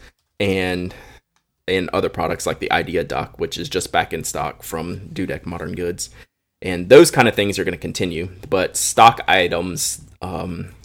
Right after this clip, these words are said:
we're gonna hold off on for now, if not forever. So I hope that makes sense.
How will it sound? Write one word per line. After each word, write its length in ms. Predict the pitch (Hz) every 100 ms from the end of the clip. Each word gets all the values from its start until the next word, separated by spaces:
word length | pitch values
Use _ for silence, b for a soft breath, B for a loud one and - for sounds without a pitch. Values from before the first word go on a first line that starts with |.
| -
we're 140 | 95
gonna 160 | 92 87
hold 260 | - 90
off 220 | 76 85 78
on 340 | 85 85 104 - _ _ _ -
for 160 | -
now, 380 | 85 85 85 85
if 140 | - -
not 260 | 82 -
forever. 440 | - - - - - -
So 240 | - - -
I 80 | -
hope 140 | 117
that 160 | 113 85
makes 180 | 92 -
sense. 320 | - 55 -